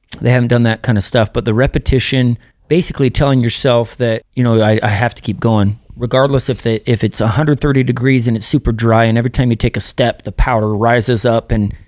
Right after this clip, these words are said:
you're, <laughs> you're like in a, in a, a, a desert, but it's like almost like snow. Anyways, I had a friend kind of explain it that way, but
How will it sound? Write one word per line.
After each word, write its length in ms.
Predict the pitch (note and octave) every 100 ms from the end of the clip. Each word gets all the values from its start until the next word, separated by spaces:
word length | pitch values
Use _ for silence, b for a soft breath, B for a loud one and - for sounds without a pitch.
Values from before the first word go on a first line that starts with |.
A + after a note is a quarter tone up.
| b b b
you're, 140 | C3+
<laughs> 80 | B2+
you're 500 | - G2+ F3 C#3 E3
like 220 | D3 C#3+
in 140 | D3+ C3
a, 140 | A2 -
in 160 | C#3 B2+
a, 300 | A2+ G#2+ - _ C#3
a, 120 | C3 - -
a 80 | C3+
desert, 680 | B2 C3 C3+ C3+ B2+ - - - - _ _ _
but 120 | C#3
it's 160 | B2 -
like 220 | B2 A#2+
almost 260 | A#2+ A2+ -
like 180 | G#2
snow. 500 | - - C3 A#2 G#2+
Anyways, 340 | - C#3+ B2+ A2+
I 40 |
had 120 | A#2+ B2+
a 20 |
friend 380 | - A#2+ A2 -
kind 160 | B2 A2
of 80 | A2+
explain 440 | - - A#2 G#2+
it 80 | G#2+
that 160 | G#2 G#2+
way, 120 | G#2
but 200 | G#2+